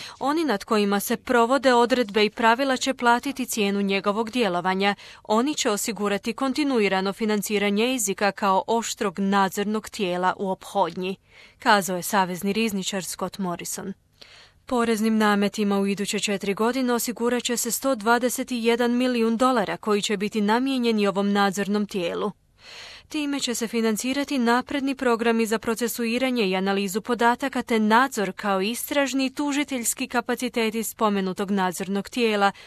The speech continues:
za kazneno gonjenje po sudovima. Novi povjerenik će biti zadužen i za istragu nedoličnog djelovanja banaka.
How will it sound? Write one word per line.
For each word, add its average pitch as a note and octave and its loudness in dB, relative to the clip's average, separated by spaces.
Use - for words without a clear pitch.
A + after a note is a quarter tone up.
za D4+ 0
kazneno B3 4
gonjenje F#3+ 0
po A3 -8
sudovima. F3 -6
Novi C4+ 0
povjerenik A#3 2
će A#3+ 0
biti A3 -2
zadužen G#3+ 0
i A#3+ 0
za G#3+ 0
istragu C4 0
nedoličnog C4 0
djelovanja F#3 2
banaka. F3+ -2